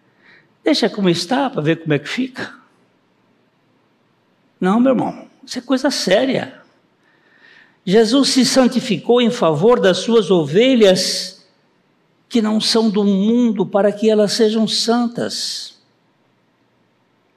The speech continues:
Ele se entregou para que nós sejamos consagrados na verdade. Jesus diz: "Em favor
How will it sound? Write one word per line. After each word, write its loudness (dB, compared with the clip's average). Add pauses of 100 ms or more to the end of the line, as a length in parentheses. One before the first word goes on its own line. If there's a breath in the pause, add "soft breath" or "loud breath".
(760)
Ele 0
se -2
entregou 0 (1500)
para -2
que -2
nós 0
sejamos -2
consagrados -2
na -2
verdade. -10 (1500)
Jesus -2 (1300 soft breath)
diz: -6
"Em 4
favor 0